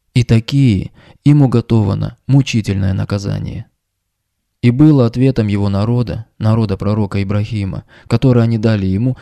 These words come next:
только то, что они сказали одни другим: «Убейте его, Ибрахима, или сожгите его». И они забросили его в огонь, но спас Аллах его из огня, который разожгли люди, сделав этот огонь прохладным и безопасным.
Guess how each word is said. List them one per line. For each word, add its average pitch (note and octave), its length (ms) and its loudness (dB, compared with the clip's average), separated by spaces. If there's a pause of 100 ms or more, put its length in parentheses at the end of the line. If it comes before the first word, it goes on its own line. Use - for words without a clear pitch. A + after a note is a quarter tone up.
(100)
только B2+ 260 0
то, C3+ 320 0
что - 240 -4
они A#2 220 0
сказали A2 560 -4
одни F#2+ 340 -4
другим: F#2+ 540 -6 (380)
«Убейте B2 580 4
его, F#2 340 -2 (140)
Ибрахима, G2+ 760 -2 (220)
или A#2+ 160 4
сожгите A#2+ 640 0
его». F#2+ 360 -2 (240)
И A#2 60 2
они A#2+ 240 4
забросили A#2+ 580 0
его G2 220 0
в G2 80 -2
огонь, F#2 400 -4 (280)
но G#2+ 220 0
спас - 500 -4
Аллах G2+ 440 -2
его F#2 340 -8
из G#2 160 -2
огня, F#2+ 480 -4 (240)
который C3 320 0
разожгли G2+ 540 -2
люди, F#2 420 -6 (220)
сделав G#2 420 -4
этот F2+ 240 -6
огонь G2+ 260 -4
прохладным G2+ 720 -4 (220)
и B2 80 0
безопасным. G2+ 880 -4